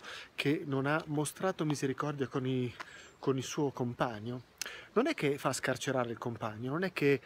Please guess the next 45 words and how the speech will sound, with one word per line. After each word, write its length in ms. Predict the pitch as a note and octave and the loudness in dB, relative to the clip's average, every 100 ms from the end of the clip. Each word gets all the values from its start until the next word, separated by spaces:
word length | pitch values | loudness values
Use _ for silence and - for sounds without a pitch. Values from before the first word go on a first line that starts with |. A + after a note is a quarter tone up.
| - - - | -8 -10 2
prende 380 | D#3 E3+ E3 | 4 4 4
il 100 | D#3 | 0
compagno 460 | - C#3 B2 D3 D3+ | 2 0 2 2 4
e 20 | |
lo 100 | C#3 | 2
tira 200 | B2 C3 | 2 0
fuori 240 | - C3+ B2+ | 2 0 2
di 80 | |
prigione. 500 | B2 B2+ A#2 G#2+ G#2+ - - - - | 0 -2 -2 -6 -10 -14 -16 -18 -18
Quello 400 | - C#4 G3 D3+ - - | -4 4 4 4 -2 -12
sembrerebbe 720 | - A#3 A#3+ A#3 F#3 C#3 B2+ | -2 0 2 4 2 2 2
nella 200 | C3+ C#3+ | 2 2
parabola 400 | D#3 D#3 C3+ E3 | 2 2 4 2
che 100 | D3 | 2
in 80 | B2+ | -2
prigione 420 | - B2+ C3 A#2 | 0 0 2 2
resta, 400 | B2+ C3+ - - - - | 4 2 0 -8 -12 -6
anche 320 | - A3 A3+ F#3+ | 2 2 4 0
se 180 | - | 2
ha 60 | C#3 | 4
ragione. 500 | C3 B2+ A2 G#2+ A2+ - - - | 2 0 -4 -6 -12 -16 -16 -4
E 20 | |
questo 220 | E4 D#4 F3 | 0 2 2
è 40 | |
un 40 | |
punto 220 | D3 F3+ C3+ | -2 -2 -4
su 120 | - | -2
cui 140 | C#3+ | -2
ragionare, 460 | C3+ B2 C3 D3 B2 | 0 0 -2 -2 -2
su 100 | - | -4
cui 100 | C3+ | -6
riflettere, 460 | B2+ D#3+ C#3+ - | -2 0 0 0
perché 300 | A#2+ B2+ C#3+ - - - | -4 -4 -6 -8 -16 -10
comunque 380 | - C4 C#4 D#3+ | -4 -2 -2 -2
il 40 | |
fatto 280 | - F3+ E3+ | 0 0 2
di 100 | D#3 | 0
essere 260 | D#3+ - C#3+ | 0 0 0
dalla 160 | C3+ | 0
parte 320 | C3 D#3 - | 0 0 0
del 220 | C3+ B2+ A#2+ | 2 0 0
giusto 480 | D3 E3+ - C3 - - - - - | -2 -2 0 -4 -4 -14 -14 -10 0
non 280 | D#3+ F3+ | 4 4
ci 200 | E3+ - | 2 -2
toglie 680 | - G3+ D3 A#2+ A2+ A#2 A2+ | 4 4 4 2 0 -2 -2